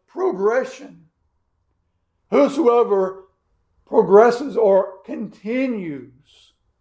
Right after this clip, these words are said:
continues to sin, continues in sin. Remember that of the question that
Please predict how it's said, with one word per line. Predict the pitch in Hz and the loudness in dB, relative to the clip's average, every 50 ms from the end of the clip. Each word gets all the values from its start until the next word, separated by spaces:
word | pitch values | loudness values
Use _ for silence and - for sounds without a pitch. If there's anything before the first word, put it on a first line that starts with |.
| _ _ _ _ _ _ _ _ _ _ _ _ _ _ _ _ _ _ _ _ _ | _ _ _ _ _ _ _ _ _ _ _ _ _ _ _ _ _ _ _ _ _
continues | - 220 247 247 202 175 233 269 302 294 277 240 202 165 139 123 117 - - - - _ _ _ _ _ _ _ _ _ _ _ _ _ _ _ _ _ _ _ _ _ _ - | 4 6 6 6 6 6 8 8 8 8 6 4 4 2 2 0 -4 -10 -14 -20 -20 _ _ _ _ _ _ _ _ _ _ _ _ _ _ _ _ _ _ _ _ _ _ -6
to | - 269 | -6 -4
sin, | - - - - - - 214 180 - - _ _ _ _ _ _ _ _ _ _ _ _ _ _ _ _ _ _ _ _ - - - - _ - - | -4 -4 -4 -4 -4 -6 -10 -18 -20 -20 _ _ _ _ _ _ _ _ _ _ _ _ _ _ _ _ _ _ _ _ -20 -20 -20 -20 _ -4 2
continues | - 226 226 190 226 262 285 294 285 240 214 196 180 - | 4 4 6 8 8 8 6 6 4 2 2 2 2 0
in | - 262 233 240 254 247 233 202 | 2 4 6 6 6 6 4 2
sin. | 214 - - 294 - 180 143 151 151 - - - - - - - | -2 -4 -4 -4 -6 -8 -8 -12 -14 -18 -20 -20 -20 -20 -8 -2
Remember | 165 180 208 208 208 208 202 185 | 0 2 4 8 8 10 8 8
that | 170 156 165 190 220 - 277 | 6 4 2 2 2 0 -2
of | - - 240 220 | -4 -8 -10 -12
the | 247 - | -14 -10
question | - - 233 226 - - - 262 269 262 | -4 -2 -2 -2 -2 -4 -10 -10 -8 -6
that | 277 190 190 - - - | -6 -6 -8 -8 -12 -20